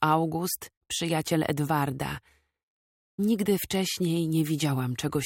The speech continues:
tak cudownego, jak spotkanie naszych mężów. „Moje życie, moja duszo”, zawołał Edward.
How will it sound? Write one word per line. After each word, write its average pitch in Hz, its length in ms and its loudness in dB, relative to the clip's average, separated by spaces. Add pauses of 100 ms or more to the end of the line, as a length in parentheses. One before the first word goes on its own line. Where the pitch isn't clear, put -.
tak - 200 -8
cudownego, 143 760 0 (500)
jak 143 300 -2
spotkanie 147 500 2
naszych 139 400 0
mężów. 127 640 2 (1120)
„Moje 208 480 4
życie, 185 680 2 (560)
moja 247 420 6
duszo”, 196 720 2 (600)
zawołał 135 600 0
Edward. 123 720 -2